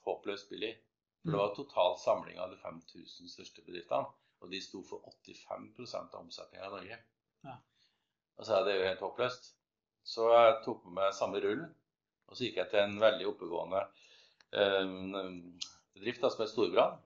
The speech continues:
Speaker 1: som var langt fremme på å bruke data i sine produktprosesser allerede da.
Speaker 2: Mm.
Speaker 1: Så jeg solgte det samme taperullen for to hundre og femti tusen. Og en Sverre Berkeli, som da var markedssjef, han syntes det var kjempebillig.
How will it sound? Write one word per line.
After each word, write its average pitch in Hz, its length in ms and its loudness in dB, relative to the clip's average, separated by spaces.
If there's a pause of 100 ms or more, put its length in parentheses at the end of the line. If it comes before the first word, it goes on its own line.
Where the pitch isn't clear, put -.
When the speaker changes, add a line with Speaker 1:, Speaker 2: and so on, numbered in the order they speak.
(240)
Speaker 1:
som 104 180 -12
var 104 120 4
langt 127 320 4
fremme 107 300 -2
på 101 160 -8
å 90 40 -18
bruke 92 540 -12
data 98 480 -2
i 98 40 -16
sine 90 200 -20
produktprosesser 87 800 -18
allerede 92 380 -12
da. 85 160 -2 (640)
Speaker 2:
Mm. 143 200 -8
Speaker 1:
Så - 140 -2
jeg 120 60 4
solgte 123 400 -4
det 123 60 -10
samme 104 260 -2
taperullen 104 420 -6
for 127 100 -14
to 107 120 -14
hundre 92 140 -14
og 87 60 -18
femti 87 280 -14
tusen. 87 320 -16 (1120)
Og 104 100 -4
en 110 80 -4
Sverre 104 320 2
Berkeli, 95 380 0
som 107 160 -14
da 98 140 6
var 101 140 6
markedssjef, 110 420 0
han 127 120 0
syntes 107 220 -10
det - 100 -12
var 107 60 -2
kjempebillig. 90 500 -10